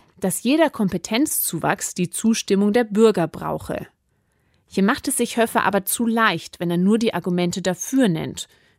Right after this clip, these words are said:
Die dagegen seien ja schon bekannt, schreibt er. Außerdem sei es wichtig,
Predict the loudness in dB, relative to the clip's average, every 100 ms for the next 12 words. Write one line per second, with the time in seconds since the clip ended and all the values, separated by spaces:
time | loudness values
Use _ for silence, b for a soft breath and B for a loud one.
0 | b -8 -4 0 2 4 4 4 2 2
1 | 0 0 -2 -2 -2 -2 -2 -6 -8 -8
2 | -8 -8 -8 -8 _ _ _ _ _ _
3 | _ _ _ -8 -4 -4 0 2 4 4
4 | 2 -2 -4 -4 -4 -2 -4 -4